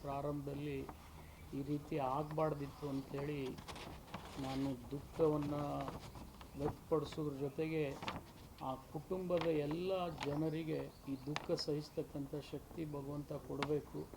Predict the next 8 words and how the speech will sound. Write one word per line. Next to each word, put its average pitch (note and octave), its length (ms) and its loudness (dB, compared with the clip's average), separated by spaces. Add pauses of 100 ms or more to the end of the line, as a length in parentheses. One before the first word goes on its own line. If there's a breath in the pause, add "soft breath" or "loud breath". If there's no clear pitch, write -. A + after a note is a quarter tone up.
(760)
ಜೊತೆಗೆ D#3+ 460 4 (460)
ಈ C#3+ 60 -2 (100)
ಕುಟುಂಬದ F3 540 2 (800)
ಅತ್ಯಂತ F#3 460 0 (140)
ಕಡು E3+ 260 10
ಬಡವರು E3 360 6
ಇರೋದ್ರಿಂದ D#3 640 4
ಸರ್ಕಾರದಿಂದ D3+ 840 2